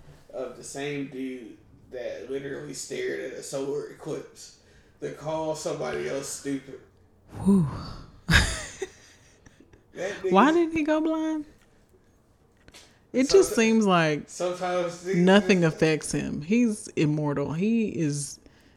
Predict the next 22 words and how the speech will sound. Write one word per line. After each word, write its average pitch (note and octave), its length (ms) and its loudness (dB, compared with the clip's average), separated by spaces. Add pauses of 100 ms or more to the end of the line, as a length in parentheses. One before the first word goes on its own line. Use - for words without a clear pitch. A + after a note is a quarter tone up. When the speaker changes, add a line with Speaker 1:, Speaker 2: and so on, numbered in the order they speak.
Speaker 1:
Bruh, C#3 240 -6 (260)
he G3+ 280 -14
don't F#3+ 400 -8
give C#3+ 160 -12
Speaker 2:
Satan. D3 800 -2
Speaker 1:
a - 420 -8
fuck. - 340 2 (400)
Speaker 2:
<laughs> - 500 -14
He's A3+ 280 2
Satan. C3+ 500 -2
That's D#3+ 220 -2
what D#3 100 0
it D3 140 0
is. C#3 500 -2 (360)
That's B3 220 -2
what A#3 120 -2
it - 280 -2
is. - 80 -10
I'ma E3+ 200 0
go C#3 160 0
with - 100 -4
that. - 280 -4